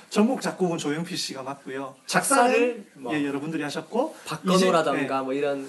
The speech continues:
Speaker 2: 분들이
Speaker 1: 제가 또
Speaker 2: 있었어요.
Speaker 1: 이젠 그랬으면 좋겠네를 조용필 작사
Speaker 2: 좋겠니?
Speaker 1: 작곡이라고,
Speaker 2: 이제
Speaker 1: 조용필
Speaker 2: 그랬으면 좋겠니?
Speaker 1: <laughs> 작사 작곡이라고 이-, 이야기했는데
Speaker 2: 어.
Speaker 1: 그것도 아니었습니다.
Speaker 2: 어.
Speaker 1: 작곡만 조용필 씨가 한
Speaker 2: 조용필 씨가.
Speaker 1: 걸로
Speaker 2: 어.
Speaker 1: 바로 졌습니다.
Speaker 2: 네, 저희가 늘 이렇게 반성하고
Speaker 1: 네?
Speaker 2: 또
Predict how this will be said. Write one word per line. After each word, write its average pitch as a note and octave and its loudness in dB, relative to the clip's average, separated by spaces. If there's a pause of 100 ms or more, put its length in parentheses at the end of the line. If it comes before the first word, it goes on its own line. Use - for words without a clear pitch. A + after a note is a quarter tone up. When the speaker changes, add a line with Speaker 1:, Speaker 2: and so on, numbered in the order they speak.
(120)
Speaker 2:
분들이 - -10
Speaker 1:
제가 A3 4
또 G#3+ 2
Speaker 2:
있었어요. F3 4
Speaker 1:
이젠 A3+ 4
그랬으면 A#3 4
좋겠네를 E3 0 (260)
조용필 B3 4
작사 G3+ 4
Speaker 2:
좋겠니? F3+ 6
Speaker 1:
작곡이라고, E3+ 2
Speaker 2:
이제 F#3 4
Speaker 1:
조용필 - 8
Speaker 2:
그랬으면 A#3 6
좋겠니? G3 2 (160)
Speaker 1:
<laughs> - -4
작사 G#3 4
작곡이라고 G3 2
이-, D3 0
이야기했는데 D3 -4 (100)
Speaker 2:
어. - -16
Speaker 1:
그것도 F3 0
아니었습니다. C3 -12
Speaker 2:
어. A#2+ -14
Speaker 1:
작곡만 G#3 -2
조용필 C3 -14
씨가 - -10
한 B2 -8
Speaker 2:
조용필 B2 -12
씨가. A#2+ -12
Speaker 1:
걸로 C3 -10
Speaker 2:
어. A#2+ -16 (200)
Speaker 1:
바로 D3 -4
졌습니다. C3 -12 (140)
Speaker 2:
네, B2 -6 (320)
저희가 C#3+ -6
늘 D3+ -2
이렇게 F#3 0
반성하고 C#3 -6
Speaker 1:
네? G3+ -2
Speaker 2:
또 - -14